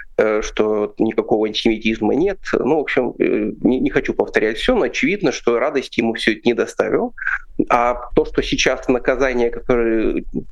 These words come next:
применяются, они просто удивительно мягкие, да, потому что, напоминаю, если мы даже отбросим, э, так сказать,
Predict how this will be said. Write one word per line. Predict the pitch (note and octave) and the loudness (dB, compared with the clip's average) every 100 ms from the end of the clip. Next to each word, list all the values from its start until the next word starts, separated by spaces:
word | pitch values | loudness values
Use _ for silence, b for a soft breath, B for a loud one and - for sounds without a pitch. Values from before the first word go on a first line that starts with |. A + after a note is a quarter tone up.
| - | -6
применяются, | B2 B2+ C3 B2+ A2+ A2+ A2+ | 0 2 2 2 0 0 0
они | A2+ A#2 | 0 0
просто | A#2 - | -2 0
удивительно | B2 A#2+ C#3 B2+ - G2+ G#2+ | 0 2 0 2 2 2 2
мягкие, | C#3 G3 - G2+ | 0 -2 -2 -2
да, | G2 - | 0 -2
потому | - A2 G#2 | -2 -2 -2
что, | - A2+ | 0 0
напоминаю, | - A2+ A2+ B2 A#2+ G#2+ B B B | 2 0 2 2 0 -4 B B B
если | A#2 A2 - | 0 2 0
мы | G#2 | 2
даже | G#2+ G#2+ | 2 0
отбросим, | G#2 B2 A#2 - G#2 G2+ - - - - - - - - | 2 0 0 0 0 -2 -6 -10 -8 -8 -8 -10 -10 -4
э, | A#2+ B2 A#2 G#2+ - - G#2 | -2 0 0 -2 -4 -4 -2
так | - | -2
сказать, | - - | -2 -4